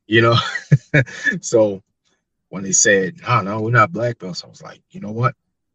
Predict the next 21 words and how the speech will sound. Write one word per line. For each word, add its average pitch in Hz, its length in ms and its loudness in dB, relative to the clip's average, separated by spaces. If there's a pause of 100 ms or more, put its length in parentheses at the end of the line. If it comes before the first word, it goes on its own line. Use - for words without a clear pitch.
(840)
I'm 101 100 -2
gonna 95 200 4
have 90 140 -2
to, 90 140 -8
uh, 80 380 -2 (460)
just - 180 -2
start, 98 340 2 (240)
s-, - 200 -4 (260)
start 90 380 -2
here. 92 280 -2 (640)
It's - 160 -8
never 95 220 -4
too 101 180 -4
late." 95 300 0
And 85 260 -14 (100)
Lloyd 95 240 4
Irvin 98 380 2
just - 180 -6
said, 165 280 -8 (100)
he 175 80 -6
says, - 420 2